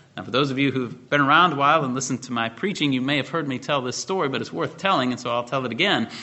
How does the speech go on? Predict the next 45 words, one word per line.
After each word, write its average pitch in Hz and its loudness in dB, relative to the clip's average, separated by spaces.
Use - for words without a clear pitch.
There 131 4
was 123 0
a 113 0
story 208 6
about 131 4
this - -2
young 139 2
boy 156 4
who, 127 -2
uh, 104 4
was 107 -4
getting 156 4
ready 151 6
to, 120 0
uh, 98 0
to - -12
go 123 0
to 113 -2
a - -16
camp, 156 0
and 107 -6
it - -10
wasn't 110 -4
a, 104 -8
a 107 -10
Christian 208 0
camp, 127 0
but - -6
the 123 -8
boy 156 0
was 117 -4
a 104 -4
Christian, 156 -6
and 135 -4
he 131 -2
was 113 -4
worried 131 6
that 123 0
he 131 2
would 123 0
be 131 2
made 127 2
fun 202 0
of 101 -4
by 107 0